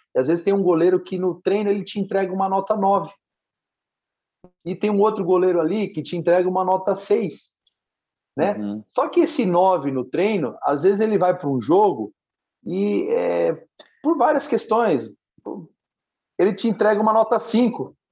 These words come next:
Speaker 1: E aquele que treina com nota seis, às vezes ele entrega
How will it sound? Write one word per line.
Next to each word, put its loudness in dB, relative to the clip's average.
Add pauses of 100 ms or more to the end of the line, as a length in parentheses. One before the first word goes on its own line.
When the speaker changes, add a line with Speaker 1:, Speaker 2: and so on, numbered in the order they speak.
(260)
Speaker 1:
E 0
aquele 2
que -2
treina 2
com -4
nota 2
seis, 2
às 4
vezes 2
ele 2
entrega 2